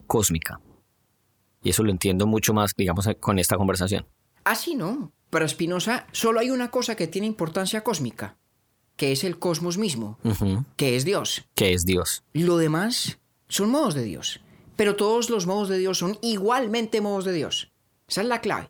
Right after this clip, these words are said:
Speaker 2: Mire, la vaina es tan radical y tan en serio que,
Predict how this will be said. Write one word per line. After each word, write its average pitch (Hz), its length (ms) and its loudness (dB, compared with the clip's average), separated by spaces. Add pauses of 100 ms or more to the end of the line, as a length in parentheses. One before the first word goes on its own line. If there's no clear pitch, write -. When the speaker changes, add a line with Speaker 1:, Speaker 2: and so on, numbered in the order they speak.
(240)
Speaker 2:
Mire, 226 180 0
la 160 120 2
vaina 208 240 0
es 294 80 -4
tan 302 160 -2
radical 180 440 -4
y 233 60 -6
tan 170 180 -4
en 120 100 -6
serio 127 380 -6 (1120)
que, 127 340 0